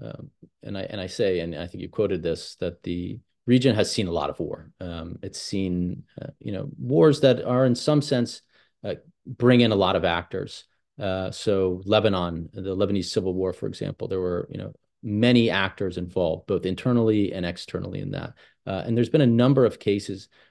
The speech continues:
uh, in which that was the situation, except they all kind of revolved around a, a single territory,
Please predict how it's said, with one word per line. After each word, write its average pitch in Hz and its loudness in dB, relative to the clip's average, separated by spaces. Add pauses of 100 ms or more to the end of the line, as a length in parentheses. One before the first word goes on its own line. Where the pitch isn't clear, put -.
(140)
uh, 98 -4
in 101 -4
which - -2
that 95 -2
was 92 -4
the 90 -6
situation, 92 -2
except - -2
they 131 2
all 170 4
kind 147 -2
of 107 -4
revolved 113 4
around 101 2
a, 90 0
a - -12
single 104 0 (100)
territory, 101 -2